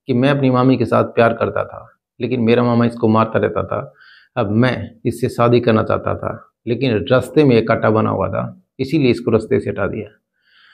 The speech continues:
उसके बाद अब एडिशनल डीसीपी होते हैं, जिनका नाम है अभिनव विश्वकर्मा।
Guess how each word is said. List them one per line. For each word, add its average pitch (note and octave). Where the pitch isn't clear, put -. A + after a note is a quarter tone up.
उसके G3
बाद D#3+
अब C#3+
एडिशनल D#3+
डीसीपी D3
होते B2
हैं, C#3
जिनका C3+
नाम B2+
है C#3+
अभिनव C3
विश्वकर्मा। G#2